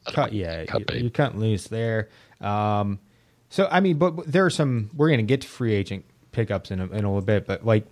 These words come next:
Speaker 2: some of the hotter free agents, uh, right now are, like, Kevin Knox, uh,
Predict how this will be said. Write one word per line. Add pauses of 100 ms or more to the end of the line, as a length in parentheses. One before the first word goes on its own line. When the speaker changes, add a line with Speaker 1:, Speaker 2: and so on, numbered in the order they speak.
(160)
Speaker 2:
some
of
the
hotter
free
agents, (160)
uh,
right
now
are,
like, (180)
Kevin
Knox,
uh,